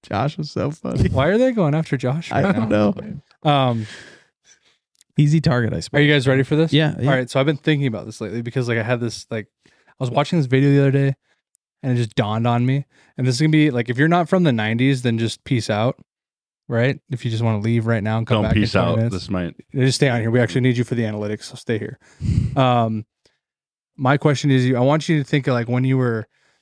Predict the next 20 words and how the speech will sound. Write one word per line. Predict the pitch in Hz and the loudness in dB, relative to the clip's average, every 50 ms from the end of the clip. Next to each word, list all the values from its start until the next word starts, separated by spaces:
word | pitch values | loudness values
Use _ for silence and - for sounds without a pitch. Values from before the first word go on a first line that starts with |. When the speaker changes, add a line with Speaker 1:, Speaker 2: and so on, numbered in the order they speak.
| _ _ _ _ _ _ _ _ _ _ _ _ _ _ _ _ _ _ - - _ _ - | _ _ _ _ _ _ _ _ _ _ _ _ _ _ _ _ _ _ -20 -20 _ _ -10
Speaker 2:
like, | 123 117 113 | -8 -6 -2
nine | 123 127 123 123 135 151 160 | 0 2 2 4 4 4 4
years | 170 175 175 175 165 156 | 4 4 4 4 4 4
old. | 165 165 165 165 170 170 170 170 170 170 | 4 4 4 4 4 4 4 2 2 2
No, | 165 147 | 4 4
no, | 139 131 127 | 4 4 4
no, | 120 113 | 2 0
no, | 110 107 104 | -2 -2 -4
no. | 98 90 - | -6 -8 -2
Eight | - 147 170 | 0 0 2
years | 175 180 190 170 151 | 2 4 2 4 4
old, | 160 170 175 156 156 | 4 4 2 2 0
about | 131 127 - - - | 0 -2 -4 -6 -6
thirteen. | - 147 143 143 135 - - 147 135 127 120 113 110 120 | -2 0 0 0 0 -2 -2 0 0 0 0 -2 -4 -4
Nostalgic | 127 127 127 - - - - 139 123 131 143 135 131 143 143 139 - - - - - _ _ _ _ _ _ _ _ _ _ _ - - - - | -2 -2 -2 -2 -2 -2 0 2 2 4 2 2 2 0 0 0 -4 -12 -20 -20 -20 _ _ _ _ _ _ _ _ _ _ _ -20 -20 -18 -6
childhood | - - 131 120 120 117 113 117 113 104 | 0 2 2 4 4 4 2 2 0 0
things | - 110 107 104 104 101 - | -2 -2 -2 -2 -4 -6 -6
that | 85 104 | -8 -6
happened. | 104 98 107 - 113 107 104 92 | -6 -6 -6 -6 -6 -6 -6 -6
Like, | 95 107 101 104 - | -8 -8 -8 -10 -12